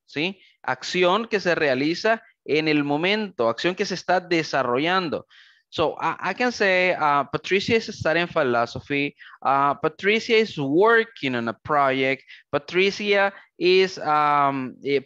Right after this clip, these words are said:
playing video games. Or, eh, Arturo is, um, working in a very secret, secret, um,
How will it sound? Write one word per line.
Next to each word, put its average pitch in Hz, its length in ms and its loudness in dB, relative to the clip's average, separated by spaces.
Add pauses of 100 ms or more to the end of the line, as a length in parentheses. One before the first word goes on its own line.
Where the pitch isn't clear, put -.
playing 175 640 0
video 190 340 0
games. 131 540 -4 (320)
Or, 151 400 2
eh, 143 800 0 (1900)
Arturo 185 800 0 (580)
is, 170 600 -2 (380)
um, 127 720 0 (1160)
working 180 840 0 (600)
in 165 260 0
a 143 100 0
very 226 440 4
secret, 190 520 -2 (160)
secret, 180 680 -2 (140)
um, 123 680 0